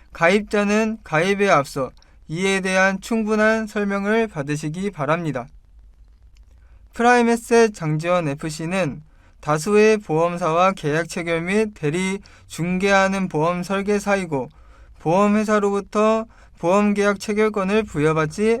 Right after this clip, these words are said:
아니하였습니다. 보험료 중 일부를 금융투자 상품을 취득 처분하는 데 사용하거나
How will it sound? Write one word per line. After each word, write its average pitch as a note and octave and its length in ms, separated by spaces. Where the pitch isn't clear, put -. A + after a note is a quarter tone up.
아니하였습니다. D#3 960
보험료 G#3+ 520
중 G#3+ 280
일부를 F#3 640
금융투자 A3 800
상품을 G3+ 640
취득 A3 340
처분하는 G#3+ 580
데 G3+ 140
사용하거나 G#3 760